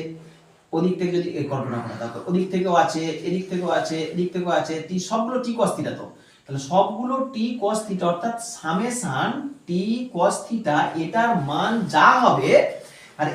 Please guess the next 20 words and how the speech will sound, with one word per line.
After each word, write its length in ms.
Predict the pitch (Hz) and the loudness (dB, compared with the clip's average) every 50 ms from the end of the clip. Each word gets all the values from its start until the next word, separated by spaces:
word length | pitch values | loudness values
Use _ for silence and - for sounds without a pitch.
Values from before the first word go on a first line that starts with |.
| - 185 | 4 4
এদিক 220 | 190 220 277 269 269 - | 4 4 4 0 -2 -4
থেকে 160 | 277 - 277 262 214 196 | -4 -4 -2 -2 2 4
যদি 160 | 202 202 220 233 233 226 | 4 4 4 4 2 2
আমরা 180 | 226 247 254 247 - - 170 160 180 | 6 6 6 6 6 0 0 4 4
ওজন 380 | 185 180 - 226 233 240 247 247 - - - - 175 180 | 4 4 4 2 0 0 0 -2 -2 -6 -6 2 4 4
এমজি 340 | 208 226 247 247 226 - 254 226 202 | 4 4 2 0 -2 -2 -2 0 0
বলে 180 | 190 175 151 143 - - | 2 2 2 2 0 0
দিই, 140 | - 277 285 - | -2 -4 -4 -4
সেই 140 | 208 196 165 156 175 175 | -4 -4 -2 2 4 4
এমজির 340 | - 220 233 226 247 269 254 - - | 4 4 2 -2 -2 -6 -8 -8 -6
সঙ্গে 200 | 226 214 214 220 220 | -6 -6 -4 -4 -6
যদি 140 | 220 226 247 - - - | -6 -6 -6 -6 -6 -6
সমান 360 | - 175 190 226 277 294 - 233 156 120 113 | -4 -2 0 2 2 2 2 2 0 -2 -2
হয়, 340 | 127 143 170 214 - - - - - - - - - _ - | -2 2 4 6 6 6 4 0 -8 -12 -18 -20 -20 _ -2
তাহলে 280 | 160 160 170 214 233 254 254 214 170 | 0 2 2 2 2 2 2 2 4
বলবো 240 | 160 156 151 147 127 - - 143 165 | 4 4 4 4 2 0 0 0 0
এই 80 | 185 233 226 - | 0 0 0 0
তলটা 360 | 156 143 143 143 143 147 - - - - - 131 | 0 0 0 0 0 0 2 2 2 0 0 -2
অবতল 380 | 131 143 160 160 160 - 233 247 240 - - | -2 -2 -2 -4 -2 -2 -2 -2 -2 -4 -4
থাকবে 320 | - 151 143 - - - | -2 -2 -2 -2 -2 -4